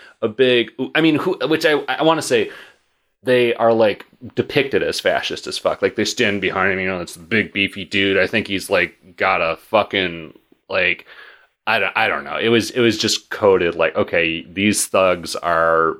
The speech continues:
we're not supposed to like them. But then they're completely irrelevant to the plot. Like, it's a, it's a big thing he's talking about, like, "Oh yeah, our private security is here tonight," and, you know, like, super evil monologue to the, the news media in Corntown. But that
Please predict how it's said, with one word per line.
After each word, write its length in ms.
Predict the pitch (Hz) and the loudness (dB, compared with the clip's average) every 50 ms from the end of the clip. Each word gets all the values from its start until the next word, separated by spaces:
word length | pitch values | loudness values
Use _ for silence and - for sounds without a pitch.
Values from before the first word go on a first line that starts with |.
| - | -8
we're 160 | - 90 90 92 | -6 -2 -2 0
not 160 | 92 92 92 | 0 0 -2
supposed 320 | - - 95 87 - - | -2 -2 -2 -2 -2 -4
to 60 | - | -6
like 260 | 82 85 87 95 90 - | 0 2 2 2 0 -2
them. 140 | 85 80 - - - - | -6 -8 -8 -12 -18 -6
But 140 | - - - | -6 0 2
then 320 | 160 214 214 196 143 - _ | 2 2 2 0 -4 -8 _
they're 340 | - 147 143 135 123 104 - - _ _ - | 0 2 2 2 2 0 -4 -12 _ _ -6
completely 440 | - 131 113 - 185 226 208 170 143 | -6 -6 0 2 2 2 4 2 4
irrelevant 420 | 131 120 117 113 104 95 90 87 | 4 4 4 4 2 0 -4 -8
to 40 | - | -12
the 60 | 92 | -18
plot. 380 | - - - - - - - _ _ _ - - _ - | -6 -2 0 0 0 -2 -8 _ _ _ -20 -14 _ 2
Like, 180 | 120 120 - - | 2 2 2 0
it's 160 | 147 143 - | 0 2 2
a, 100 | - 104 | 4 4
it's 140 | 135 143 - | 4 2 2
a 60 | 120 | -2
big 340 | 98 - 143 147 139 - - | -2 0 2 2 2 2 0
thing 160 | 123 113 98 | -4 -4 -2
he's 140 | 101 101 - | -4 -4 0
talking 240 | - 104 92 98 | 0 0 2 2
about, 120 | 101 98 92 | 0 0 0
like, 120 | 98 90 | 0 0
"Oh 140 | 123 147 160 | 2 2 2
yeah, 140 | 131 131 156 | 4 2 4
our 180 | 147 113 98 | 4 4 2
private 320 | - - 139 135 - - - | 2 2 0 0 0 -6 -14
security 500 | - - - 151 151 123 101 92 90 87 | -18 -6 -2 0 0 0 0 0 -4 -4
is 140 | 90 - - | -6 -2 0
here 200 | 113 110 101 92 | 2 2 2 0
tonight," 440 | - - 104 104 104 101 101 104 | -2 -6 -6 -2 2 2 2 2
and, 120 | 98 95 92 | 0 0 -2
you 60 | 90 | -4
know, 120 | 90 87 87 | -2 -2 -2
like, 220 | 85 87 87 - | -2 -2 -4 -4
super 320 | - - 117 113 - 98 - | -4 -2 -2 -2 0 -2 -4
evil 280 | - 98 92 - 82 | -4 -4 -4 -4 -4
monologue 560 | 82 78 78 85 90 82 78 78 78 78 82 - | -2 0 0 0 0 2 2 2 2 2 0 -4
to 120 | - 87 | -8 -6
the, 300 | 78 80 80 76 80 71 69 | -2 0 2 2 2 2 0
the 80 | 85 87 | -4 -4
news 340 | 85 90 90 90 85 87 | 0 2 2 0 0 -2
media 380 | 92 80 78 76 78 76 76 76 | -2 -2 -2 0 0 0 0 0
in 140 | 76 78 - | -2 -6 -8
Corntown. 680 | - 95 90 87 87 85 - - 82 76 76 78 78 | -6 -2 0 0 0 -2 -4 -4 -4 -2 -2 -2 -2
But 200 | - 92 87 - | -4 -6 -6 -4
that 240 | - 104 110 - - | -2 -2 -2 -4 -6